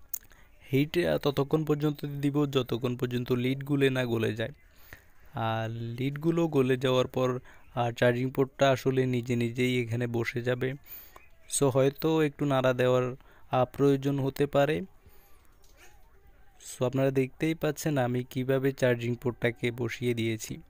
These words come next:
এখন লিডগুলো ভালোভাবে গলে যাওয়ার পর আমরা টুইজার দিয়ে একটু চাপ দিয়ে ধরে রাখলে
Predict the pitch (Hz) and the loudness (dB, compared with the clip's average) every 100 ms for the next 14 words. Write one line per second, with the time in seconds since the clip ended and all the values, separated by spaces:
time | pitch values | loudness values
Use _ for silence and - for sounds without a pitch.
0 | - - - - - - 123 120 - 135 | -20 -20 -20 -20 -20 -10 -4 -4 0 -2
1 | 131 135 151 156 170 165 151 127 123 127 | 0 -2 -2 0 2 2 4 4 4 2
2 | 123 123 127 131 135 139 139 135 135 131 | 2 0 2 0 2 2 0 -2 0 0
3 | 127 131 135 123 123 127 127 127 120 - | 0 -4 -4 -4 -2 -4 0 0 -2 -10
4 | 135 127 123 - 131 127 143 139 135 135 | -2 -2 -2 2 2 4 2 4 0 0
5 | 135 135 147 147 | -2 -2 0 0